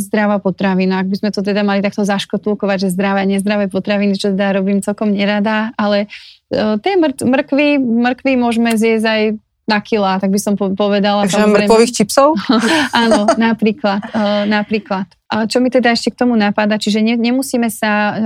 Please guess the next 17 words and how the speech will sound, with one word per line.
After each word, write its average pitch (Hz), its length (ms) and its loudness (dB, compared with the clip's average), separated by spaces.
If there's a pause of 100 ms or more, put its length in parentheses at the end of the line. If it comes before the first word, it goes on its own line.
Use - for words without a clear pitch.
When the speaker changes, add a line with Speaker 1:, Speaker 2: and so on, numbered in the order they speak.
(320)
Speaker 1:
nemusíme 226 560 -2
sa 208 320 -2
teda 208 400 0
len 202 80 0
striktne 220 400 -4
orientovať 214 480 -2
na 202 80 -2
tie 214 160 -4
kalórie. 214 640 -2 (400)
Môžeme 247 400 0
to 233 80 0
mať, 208 240 2
dajme 208 160 0
tomu, 202 160 -2
ako 196 240 -4
také 196 240 -4
vodítko. 208 640 -4